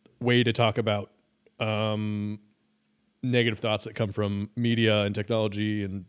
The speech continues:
teen suicide and things like this, where, where you don't know who to talk to, you don't know who to turn to. And when you go on the internet, all you see are the things that feed into that,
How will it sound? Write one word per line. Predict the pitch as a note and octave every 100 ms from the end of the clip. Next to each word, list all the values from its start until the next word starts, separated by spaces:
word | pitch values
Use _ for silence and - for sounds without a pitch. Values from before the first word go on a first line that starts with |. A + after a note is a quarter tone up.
| -
teen | C3 A2+
suicide | A2 G#2+ A#2 G2+ F#2+ G2
and | G#2 G2+ G2+ G#2 _ _ _ -
things | C#3 C3+
like | A#2
this, | F#3 D#3
where, | C3+ C3+ B2+ A#2+ _ _ -
where | B2
you | A2+
don't | G#2+ A#2+
know | F3 C3
who | B2
to |
talk | A2 G#2+
to, | G2
you | G#2
don't | A2+
know | A2
who | A2
to |
turn | G2+ B2+ D3+
to. | D3 A#2 G#2+ - _ _ _ _ _ _ -
And | C3+
when | B2+
you | B2
go |
on | B2+
the | A2+
internet, | D#3+ C3+ A2+
all | A#2
you | A2+
see | A#2
are | A#2+
the | G#2+
things | B2+ A#2
that | A2+
feed | - - B2+
into | A2+ A#2+ A#2
that, | G#2 G2+ -